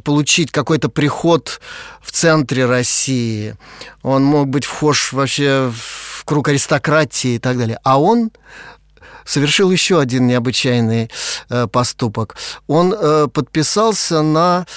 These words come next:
прошение первого консула японского Гашкевича после открытия страны,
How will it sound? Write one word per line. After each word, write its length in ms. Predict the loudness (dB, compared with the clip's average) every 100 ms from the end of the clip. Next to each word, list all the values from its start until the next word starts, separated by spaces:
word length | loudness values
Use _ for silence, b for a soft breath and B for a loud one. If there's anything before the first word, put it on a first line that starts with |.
| B B
прошение 1000 | -2 0 0 0 0 2 2 2 2 0 -4 B B B -16 _ 0
первого 260 | 2 2
консула 420 | 2 2 2 0 0
японского 600 | 0 0 0 0 -2 0
Гашкевича 720 | 0 0 2 2 2 -2 -4
после 300 | -2 -2 -2
открытия 800 | -2 -2 -2 -2 -2 -2 -2 -4 B B B B
страны, 800 | -10 -2 2 4 2 2 -2